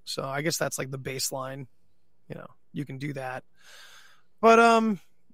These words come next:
but yeah, I'm on Odyssey, I'm on YouTube, pretty much everywhere. The Deep Share Podcast.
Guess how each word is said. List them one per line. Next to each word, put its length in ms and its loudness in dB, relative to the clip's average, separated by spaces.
but 160 0
yeah, 260 2
I'm 120 -4
on 180 2
Odyssey, 540 0
I'm 120 -6
on 120 -6
YouTube, 640 -8
pretty 140 -2
much 180 -10
everywhere. 360 -8
The 200 -10
Deep 220 -12
Share 220 -10
Podcast. 760 -10